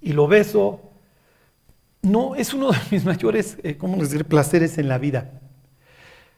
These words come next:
A veces nosotros no lo recibimos, ¿no? Y eso nos hace, no sé, a veces distantes, hoscos, lo, lo, lo que ustedes quieran.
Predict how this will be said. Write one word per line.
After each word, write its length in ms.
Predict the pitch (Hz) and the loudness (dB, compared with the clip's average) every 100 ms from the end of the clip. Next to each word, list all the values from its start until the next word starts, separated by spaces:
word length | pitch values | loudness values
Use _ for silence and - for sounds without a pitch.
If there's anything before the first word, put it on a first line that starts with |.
| _ | _
A 80 | - | 2
veces 220 | 214 233 | 4 6
nosotros 380 | 247 233 233 254 | 6 6 4 4
no 100 | 226 | 4
lo 100 | 240 | 6
recibimos, 640 | 220 - 160 214 202 147 123 | 4 2 0 2 2 0 -2
¿no? 160 | 165 - - _ _ _ _ _ _ _ - | -6 -12 -20 _ _ _ _ _ _ _ -10
Y 200 | 156 165 | -2 0
eso 180 | 170 185 | 0 -2
nos 200 | 160 180 | -2 -2
hace, 680 | 165 175 165 147 135 117 - - - _ _ _ | -2 0 0 0 -2 -6 -10 -20 -20 _ _ _
no 160 | 196 240 | -12 -12
sé, 420 | - - 139 160 | -10 -4 -2 0
a 60 | 160 | 0
veces 260 | 165 175 | 0 -2
distantes, 1000 | 139 - - 143 160 - 190 208 196 - 214 | -4 -8 -10 -12 -12 -12 -12 -12 -14 -18 -20
hoscos, 540 | - - - 160 - | -20 -20 -18 -16 -6
lo, 200 | 202 208 | -4 -4
lo, 140 | 214 | -4
lo 180 | 208 214 | -6 -8
que 60 | 165 | -8
ustedes 320 | - 208 202 | -2 -2 -2
quieran. 340 | 196 185 180 | -6 -6 -8